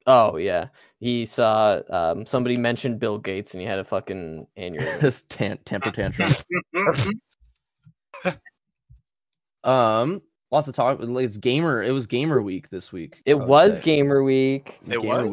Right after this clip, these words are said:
Speaker 2: Week. Um,
Speaker 1: Yeah,
Speaker 2: we had the
Speaker 1: BlizzCon.
Speaker 2: No, we're not talking about. We, we did it.
Speaker 1: Oh.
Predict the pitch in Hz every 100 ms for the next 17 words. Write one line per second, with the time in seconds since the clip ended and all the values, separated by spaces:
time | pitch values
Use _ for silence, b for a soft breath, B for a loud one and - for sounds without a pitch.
0 | 98 95 _ _ _ - 110 107 104 104
1 | 139 160 190 131 185 220 - 214 185 180
2 | 190 208 B B B B 107 104 101 101
3 | 98 - 58 53 - 90 85 - 107 101
4 | 62 - - -